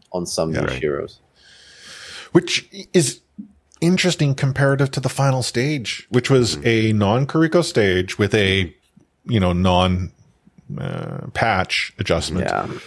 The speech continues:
Speaker 2: There was so much diversity.
Speaker 1: Yeah.
Speaker 2: There were, like, you know, the, yeah, there was quite clearly a sort of defined meta, but it
Speaker 3: Mm-hmm.
Speaker 2: wasn't like one and number two is somewhere,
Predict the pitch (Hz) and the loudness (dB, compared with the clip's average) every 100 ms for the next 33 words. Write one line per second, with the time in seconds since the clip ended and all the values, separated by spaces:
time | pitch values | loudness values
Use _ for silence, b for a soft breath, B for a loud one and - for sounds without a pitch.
0 | B B B B - 110 131 147 135 - | B B B B -4 0 4 4 2 -2
1 | 160 170 165 - - 117 95 82 87 - | -2 0 0 -2 0 0 0 -2 -4 -6
2 | - _ _ _ - - 120 123 123 120 | -14 _ _ _ -6 0 2 4 4 2
3 | - - - 151 143 131 131 - - 127 | -2 -20 -12 0 2 4 2 -2 -12 -4
4 | 151 151 123 117 123 123 123 123 - - | 2 4 6 6 4 4 4 4 0 -8
5 | - 135 127 - - 120 120 117 110 95 | -2 0 0 -4 0 2 4 4 2 2
6 | 95 95 - 95 87 85 - b b b | 0 -2 -2 -2 0 -4 -8 b b b
7 | b - 101 98 92 90 87 95 98 107 | b -6 -4 -2 -2 -2 -2 0 2 2
8 | 135 190 320 320 _ _ 120 _ - 131 | 2 2 -2 -8 _ _ -20 _ 0 2
9 | 117 143 147 139 123 117 - _ _ - | 4 4 4 2 2 0 -2 _ _ -4
10 | 110 117 104 101 101 101 95 95 98 107 | 2 4 4 0 0 0 0 0 0 0
11 | 98 - 107 98 90 107 101 95 92 | 0 0 2 2 2 0 2 2 0